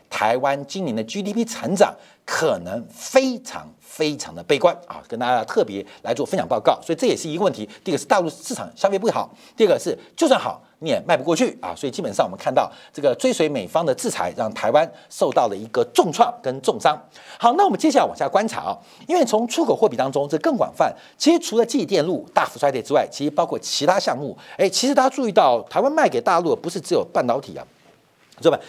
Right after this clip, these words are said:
是最大项啊，还有包括电子啊，另外还包括台湾的机械啊，还有包括塑化制品啊，还有包括了很多电机啊，或者运输工具都不少哦。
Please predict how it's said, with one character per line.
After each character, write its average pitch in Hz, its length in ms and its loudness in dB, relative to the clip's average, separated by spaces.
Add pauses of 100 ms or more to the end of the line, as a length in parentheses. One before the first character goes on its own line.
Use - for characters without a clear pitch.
(100)
是 - 160 -4
最 247 180 2
大 233 140 6
项 123 260 2
啊， 71 80 -16 (320)
还 240 100 4
有 233 60 8
包 262 140 2
括 220 100 4
电 254 300 2
子 - 160 -12
啊， - 80 -20 (220)
另 320 120 2
外 262 80 6
还 185 100 6
包 190 140 2
括 180 100 0
台 160 140 -4
湾 180 80 -4
的 165 60 -2
机 220 240 -8
械 175 240 0
啊， - 60 -6 (720)
还 240 140 4
有 202 60 6
包 208 140 4
括 190 140 2
塑 214 280 0
化 160 160 4
制 160 220 -6
品 - 180 -18
啊， - 100 -20 (300)
还 233 140 4
有 208 80 8
包 254 180 4
括 247 140 0
了 143 60 -2
很 113 80 -10
多 151 100 -2
电 208 340 2
机 196 260 0
啊， 196 140 6
或 180 140 -2
者 147 80 -4
运 180 240 -4
输 185 220 -2
工 185 200 -2
具 185 220 -6 (180)
都 302 180 6
不 294 200 -2
少 - 260 -2
哦。 185 220 -2